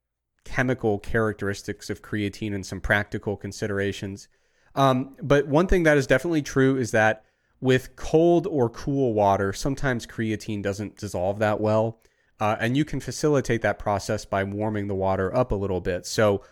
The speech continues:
one liter of water effectively dissolves about six grams of creatine at approximately four degrees Celsius. Um, but if you heat that liter of water up to twenty degrees Celsius, you can actually dissolve fourteen grams of creatine.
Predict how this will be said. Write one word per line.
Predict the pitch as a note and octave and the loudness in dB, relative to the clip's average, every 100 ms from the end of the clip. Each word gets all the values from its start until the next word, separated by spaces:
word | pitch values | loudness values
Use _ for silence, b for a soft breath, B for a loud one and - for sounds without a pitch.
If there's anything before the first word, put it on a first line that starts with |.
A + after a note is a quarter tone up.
| b b | b b
one | - A#2 C3 E3 D#3+ | -8 0 2 4 2
liter | C#3 C3+ C3 | 2 4 4
of | A#2 | 2
water | G#2+ G2+ G#2+ A#2 C3 D#3+ _ _ _ | 2 4 4 4 2 -2 _ _ _
effectively | A2+ - C#3+ - C3 A#2+ A2+ | -8 0 0 2 -2 0 0
dissolves | G#2+ G#2+ G#2+ G#2 G2+ - | 0 4 6 4 0 -6
about | A2 G2+ F#2+ F2 | -6 -2 -2 -2
six | - E3+ - | -4 -4 -4
grams | - A#2+ A#2 A2 | -2 0 0 -2
of | G#2 | -8
creatine | - C#3 C3+ C#3 - C3 C3 | -6 -2 -2 -2 -4 -4 -4
at | - G#2+ | -4 -4
approximately | - - G#2+ - A2+ G2+ G#2+ | -2 0 0 -2 -8 -6 -8
four | G2 - A2 | -8 -2 -2
degrees | G#2 G2+ G2 F#2 | -2 -4 -6 -4
Celsius. | G#2 G#2 - C3+ D3+ - - _ _ _ _ | -2 -2 -2 -4 -4 -8 -16 _ _ _ _
Um, | A#2+ A#2 A2 - _ | 2 2 0 -6 _
but | B2 C3 C3+ | 0 0 2
if | C#3+ - | 0 0
you | C3+ B2+ A#2+ | 0 0 0
heat | - F3+ A3 | -2 -4 0
that | D3+ B2+ - | 0 0 0
liter | A#2+ A#2+ A2+ | -2 0 0
of | G#2 | 0
water | G#2 G#2+ G#2+ G2+ | 2 2 2 -2
up | G2+ - | -4 -6
to | F#2+ | -14
twenty | - B2 D#3 E3+ | -8 -2 0 0
degrees | B2+ G#2 G2 | -2 -4 -6
Celsius, | - F#2 F#2+ - A2+ - | -4 -4 -4 -4 -6 -6
you | A#2 A2 | -8 -4
can | G#2 | -2
actually | G2 - G#2+ | -2 -2 -6
dissolve | G2 G#2 G2 | -4 -2 -2
fourteen | - A#2+ A#2 - E3+ F#3 | -2 -6 -6 -6 -6 -4
grams | C3+ G2 F2 D#2 - | -2 -2 -2 -6 -12
of | G#2 - | -12 -10
creatine. | - F2+ F2+ - - | -6 -6 -6 -12 -16